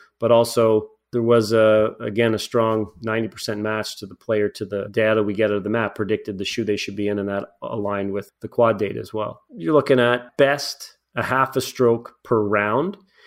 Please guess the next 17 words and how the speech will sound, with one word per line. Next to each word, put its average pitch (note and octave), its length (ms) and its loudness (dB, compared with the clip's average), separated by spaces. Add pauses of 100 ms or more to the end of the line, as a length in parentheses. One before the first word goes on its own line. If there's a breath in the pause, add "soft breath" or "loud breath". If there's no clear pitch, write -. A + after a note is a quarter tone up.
(380 soft breath)
if B2 160 0
you A#2 80 0
go A2+ 160 4
from A2+ 180 -2
the G#2+ 80 2
worst A#2+ 320 4
shoe A#2+ 160 2
to G#2 80 -2
the G#2 80 -2
best G2 260 2
shoe. - 280 -12 (260)
It's - 160 -4
important. C3+ 460 2
It - 80 -6
can B2+ 200 2
be A#2+ 80 4
important. A#2 460 0